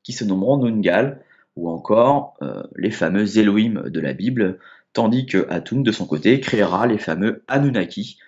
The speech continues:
bien connus des textes mésopotamiens. Les Anunnaki étant créés également génétiquement dans des matrices prévues à cet effet.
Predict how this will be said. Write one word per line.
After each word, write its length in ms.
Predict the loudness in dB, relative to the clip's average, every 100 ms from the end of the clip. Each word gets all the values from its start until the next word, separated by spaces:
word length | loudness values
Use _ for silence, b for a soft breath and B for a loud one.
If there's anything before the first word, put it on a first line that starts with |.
| b b b
bien 260 | -8 -4 -4
connus 260 | -4 -6
des 140 | -4 -2
textes 340 | -2 -4 -8 -2
mésopotamiens. 800 | 0 2 2 0 0 -4 -8 -12 _ _ _ _ _ _ -4
Les 180 | 0 2
Anunnaki 420 | 2 -2 -2 -2
étant 220 | 0 -4
créés 200 | -4 -4
également 280 | -4 -4 -2
génétiquement 800 | 2 2 0 -2 0 0 -4 _
dans 140 | -4 -2
des 100 | -2
matrices 340 | -4 -4 -8
prévues 280 | -6 -2 0
à 40 |
cet 180 | 0 -2
effet. 400 | -2 -2 -6 -6